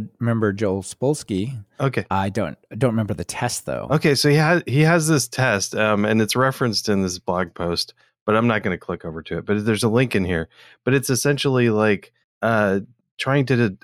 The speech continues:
Speaker 2: it's a twelve question, question and answer thing of, like, yes and no questions about whether or not you sh-, whether or not your software team is healthy. Um, it's, it, it's interesting, a little bit dated,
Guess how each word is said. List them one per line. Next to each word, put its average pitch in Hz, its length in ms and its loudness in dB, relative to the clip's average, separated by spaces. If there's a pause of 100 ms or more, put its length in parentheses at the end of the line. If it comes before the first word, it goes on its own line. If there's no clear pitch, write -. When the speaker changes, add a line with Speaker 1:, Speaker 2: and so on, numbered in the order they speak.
Speaker 2:
it's 117 160 0
a 113 60 2
twelve 131 380 -2
question, 113 760 0
question 113 320 -2
and 95 100 0
answer 92 240 -2
thing 92 320 0
of, 90 140 -4
like, 87 320 -2
yes 95 280 -4
and 92 80 -4
no 87 140 -2
questions 92 500 -6
about 92 400 -2 (280)
whether 120 260 2
or 120 60 2
not 113 260 0 (120)
you 120 280 2
sh-, - 300 -8 (240)
whether 110 300 2
or 104 40 2
not 113 180 0
your 104 100 0
software 151 360 -2
team 92 280 -2
is 80 100 -6
healthy. - 400 -12 (240)
Um, 90 360 -2
it's, - 280 -10
it, 139 180 0
it's 135 200 0
interesting, 101 680 -2
a 117 80 -2
little 214 260 0
bit 120 240 2
dated, 92 500 2